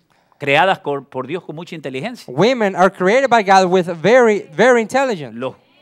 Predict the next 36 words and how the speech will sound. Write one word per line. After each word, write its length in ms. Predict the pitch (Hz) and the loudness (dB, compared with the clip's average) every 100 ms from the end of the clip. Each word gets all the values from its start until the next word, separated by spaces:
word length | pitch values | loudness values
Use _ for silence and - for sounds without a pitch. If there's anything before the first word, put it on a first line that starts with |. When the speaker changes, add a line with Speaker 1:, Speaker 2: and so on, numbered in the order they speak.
| - | -6
Speaker 2:
A 100 | 143 | 0
Speaker 1:
los 40 | 170 | 8
Speaker 2:
lot 200 | 220 254 | 8 8
of 80 | |
Speaker 1:
guardó 100 | 254 | 4
a 40 | 196 | 2
Speaker 2:
in-, 60 | |
Speaker 1:
los, 180 | 202 185 - | 2 -2 -2
los, 140 | 214 | 0
Speaker 2:
intellect. 440 | 269 262 175 113 _ | 2 2 0 -2 _
Speaker 1:
los 180 | 139 156 | -4 -2
guardó 360 | 151 147 147 202 | 0 0 2 0
a 60 | |
los 140 | 202 170 | 0 -4
espías. 560 | - 262 247 110 - _ _ | -6 -8 -10 -10 -18 _ _
Speaker 2:
She 320 | - - 220 185 | -16 -6 -4 -2
ha-, 260 | 180 226 - | 2 2 2
she 180 | - 226 | -4 -4
hid 320 | 185 285 180 | 2 0 0
the 80 | 190 - 262 | -8 -6 2
Speaker 1:
Ahora 220 | 277 185 143 | 4 4 0
Speaker 2:
spies. 40 | |
Speaker 1:
dijo, 160 | 170 160 | -4 -6
Yo 140 | 147 | -8
tengo 200 | 151 226 | -8 -10
que 100 | 233 | -8
negociar 440 | 170 131 120 208 180 | -8 -8 -8 -6 -8
aquí. 260 | 170 175 _ _ - - | -10 -14 _ _ -16 -4
Speaker 2:
And 160 | 175 | 2
then 100 | 208 | 2
she 120 | 226 | 2
said, 160 | 220 190 | 2 6
"I 40 | |
have 160 | 202 240 | 6 6
to 60 | 247 | 2
negotiate 580 | 196 208 302 311 214 | 4 6 6 4 -2